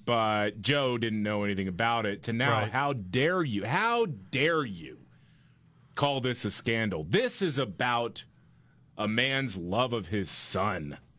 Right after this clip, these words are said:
Speaker 1: Nothing about anything else. They're going right to the emotional thing because they know they can't defend it on the merits of the facts.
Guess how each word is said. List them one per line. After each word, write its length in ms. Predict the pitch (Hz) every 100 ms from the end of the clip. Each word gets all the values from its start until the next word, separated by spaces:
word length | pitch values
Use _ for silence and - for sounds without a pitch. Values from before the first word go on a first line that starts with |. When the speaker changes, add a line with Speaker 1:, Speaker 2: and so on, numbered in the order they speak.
| _ _ - - _ -
Speaker 1:
Nothing 420 | 104 151 135 139
about 240 | 120 117 113
anything 240 | 110 107
else. 100 | 104 - -
They're 140 | 131
going 320 | 139 170 139
right 200 | 127 175 135
to 80 |
the 120 | 160 147
emotional 500 | 127 131 - 117 98
thing 260 | 107 101
because 260 | 98 117 104
they 160 | 104
know 160 | 104 120
they 140 | 120
can't 240 | 101 113 98
defend 340 | 95 110 104
it 80 | 95
on 140 | 92
the 40 | 90
merits 400 | 92 101 98 -
of 120 | -
the 80 | -
facts. 580 | - 92 69 - -